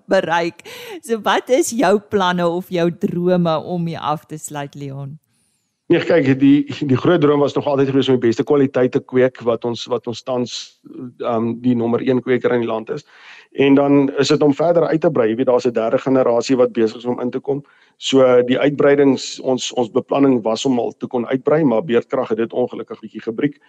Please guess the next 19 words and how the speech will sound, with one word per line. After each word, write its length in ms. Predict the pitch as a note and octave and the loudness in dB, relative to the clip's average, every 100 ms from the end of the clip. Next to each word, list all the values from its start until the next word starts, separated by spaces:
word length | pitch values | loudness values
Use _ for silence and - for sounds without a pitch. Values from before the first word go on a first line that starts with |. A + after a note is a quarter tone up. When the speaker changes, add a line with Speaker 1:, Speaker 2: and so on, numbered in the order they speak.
| _ _ | _ _
Speaker 2:
So, 420 | - C#3 C3+ C3+ C3+ | -2 2 4 2 0
so 220 | - C#3+ | 0 2
ons 200 | C#3+ C3 | 4 0
korttermynbeplanning 920 | - E3 D#3+ D3+ C3+ C3+ B2+ C3 B2 A#2+ | 2 0 2 2 4 2 2 -2 -2 2
nou 160 | A2+ | 2
is 120 | A2+ - | 2 -2
om 100 | B2 | -4
in 80 | |
die 100 | A#2+ | -6
volgende 340 | - B2 B2 A#2+ | -4 -6 -4 -6
paar 260 | - A#2 | -4 -2
jaar 360 | A#2 A2 G2 A2+ _ _ _ _ - | 0 0 -2 -8 _ _ _ _ 0
kennis 300 | C#3+ C#3 C3+ | 2 4 2
en 120 | B2 | 2
inligting 520 | C#3 C3+ - B2+ A#2 | 4 4 2 0 0
vir 120 | - | -2
die 80 | A#2+ | -6
volgende 340 | B2 B2 C3 B2 | -2 -2 0 -2
generasie, 760 | C3+ B2 A2+ A2 A2+ C3 | 0 2 2 0 0 -4